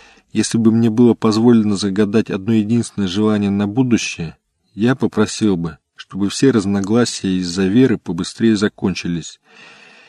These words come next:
и чтобы все, кто верит в неведомую созидательную силу, воспользовались интеллектом, совестью,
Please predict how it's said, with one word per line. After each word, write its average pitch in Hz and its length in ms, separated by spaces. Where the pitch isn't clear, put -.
и 104 60
чтобы 110 360
все, 135 280
кто - 200
верит 107 420
в 95 60
неведомую 104 560
созидательную 95 840
силу, 113 480
воспользовались 98 840
интеллектом, 98 720
совестью, 110 720